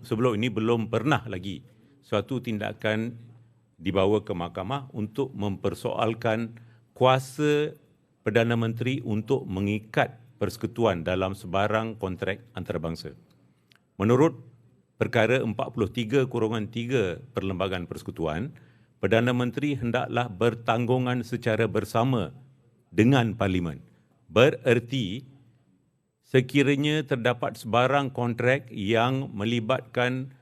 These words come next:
kepentingan nasional, kepentingan negara, maka Perdana Menteri harus mendapatkan persetujuan daripada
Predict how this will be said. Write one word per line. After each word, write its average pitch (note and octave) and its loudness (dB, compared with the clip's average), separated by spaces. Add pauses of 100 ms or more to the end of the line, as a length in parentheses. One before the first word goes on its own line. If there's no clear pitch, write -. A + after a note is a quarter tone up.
(120)
kepentingan A#2+ 2
nasional, A#2+ -2
kepentingan G#2+ -2
negara, F#2+ 0 (320)
maka A#2+ 0
Perdana B2 0
Menteri A#2 -4
harus C#3+ 2 (2250)
mendapatkan C#3 2 (420)
persetujuan C#3 4
daripada A2+ -2